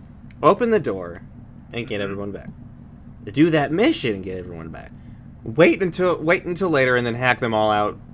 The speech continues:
Speaker 1: more discreetly.
Speaker 2: Yes.
Speaker 1: Or just shoot the officer now.
Speaker 2: Shoot the officer now and just run. Run and gun.
Speaker 1: And just run and gun it and book it back to Adun as fast as possible.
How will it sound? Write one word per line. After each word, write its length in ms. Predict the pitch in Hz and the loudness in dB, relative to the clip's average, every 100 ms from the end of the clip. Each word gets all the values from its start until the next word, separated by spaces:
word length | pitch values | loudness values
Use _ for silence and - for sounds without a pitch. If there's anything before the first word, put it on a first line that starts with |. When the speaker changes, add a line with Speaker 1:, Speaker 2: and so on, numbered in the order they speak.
| - - - | -18 -18 -12
Speaker 1:
more 220 | 104 117 | -4 0
discreetly. 540 | 110 110 107 92 87 95 - - | 0 -2 -4 -6 -8 -12 -16 -14
Speaker 2:
Yes. 160 | 113 | -2
Speaker 1:
Or 80 | 147 | 2
just 200 | 127 127 | 2 0
shoot 220 | - 160 | 4 4
the 120 | 160 139 | 4 4
officer 460 | 113 107 110 107 | 4 2 -2 -2
now. 340 | 95 82 80 - - - - - - - - - - - - - | -2 -8 -12 -14 -18 -18 -18 -18 -18 -20 -18 -20 -18 -18 -18 -18
Speaker 2:
Shoot 180 | - 175 | -10 -6
the 100 | 196 | -4
officer 180 | 214 - | -4 -4
now 240 | 170 156 156 | 0 0 0
and 120 | 143 | -6
just 160 | 139 131 | -8 -6
run. 340 | 131 110 - | -4 -4 -6
Run 200 | 135 139 | -6 -4
and 100 | 147 135 | -4 -6
gun. 100 | 120 | -4
Speaker 1:
And 80 | |
just 160 | 117 110 | -4 0
run 180 | 113 123 | 2 2
and 100 | 123 | 2
gun 140 | 120 | 2
it 80 | 120 | 0
and 460 | 110 104 98 95 - | -2 -4 -4 -10 0
book 220 | 143 135 | 2 6
it 240 | 143 110 | 4 4
back 480 | 104 113 110 - - | 2 4 4 0 -6
to 140 | - 113 | -2 -2
Adun 280 | 92 98 92 | 0 -4 -4
as 120 | - | -6
fast 340 | - 92 - | -6 -8 -8
as 80 | 90 | -12
possible. 460 | - - - - | -12 -14 -14 -16